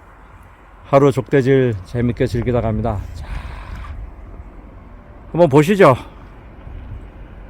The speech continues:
바로 길 옆에 있습니다. 지나시다가 한번 들리셔서 족대질도 하시고 낚시질도 하시고 그렇게 즐기시면 될 것 같습니다.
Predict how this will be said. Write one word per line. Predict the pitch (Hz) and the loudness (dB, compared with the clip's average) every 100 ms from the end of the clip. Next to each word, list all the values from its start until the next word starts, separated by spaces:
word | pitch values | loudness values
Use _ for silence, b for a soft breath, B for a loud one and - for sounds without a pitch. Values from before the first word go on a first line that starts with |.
| - - - - - - - - - - - - - - - | -20 -20 -20 -20 -20 -20 -20 -20 -20 -20 -20 -20 -20 -18 2
바로 | 160 | 4
길 | 214 202 208 | 8 8 8
옆에 | 143 175 | 6 6
있습니다. | 170 165 147 151 120 - - - | 2 2 4 4 2 -6 -20 -6
지나시다가 | 135 143 - 185 170 127 135 208 208 - - - - - - - | 0 0 2 0 2 4 4 2 -2 -12 -20 -20 -20 -20 -16 -4
한번 | 127 127 | 0 2
들리셔서 | 127 127 123 131 135 117 117 123 98 - - - - - - | 0 -2 0 0 2 2 4 2 -2 -12 -20 -20 -20 -20 -6
족대질도 | 117 - 123 107 110 | -2 2 2 2 0
하시고 | 107 147 156 165 156 | 0 0 4 6 6
낚시질도 | 127 123 156 135 127 | 6 2 0 -2 2
하시고 | 131 135 156 143 127 220 285 - - - - - | 2 2 2 6 8 6 4 -4 -18 -20 -20 -12
그렇게 | 107 113 | -6 -2
즐기시면 | 113 117 113 117 180 | -2 -2 -2 0 0
될 | 151 110 | 0 -2
것 | 117 | -2
같습니다. | 104 - 98 | -4 -6 -10